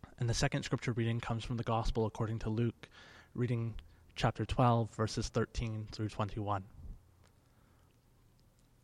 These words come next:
Someone in the crowd said to Jesus,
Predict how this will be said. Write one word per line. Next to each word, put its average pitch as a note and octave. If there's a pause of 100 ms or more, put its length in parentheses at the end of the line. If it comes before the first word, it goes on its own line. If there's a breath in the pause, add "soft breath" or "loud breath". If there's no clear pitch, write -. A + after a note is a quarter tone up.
(960 soft breath)
Someone D3
in B2+
the A#2
crowd A2
said -
to A2
Jesus, A2+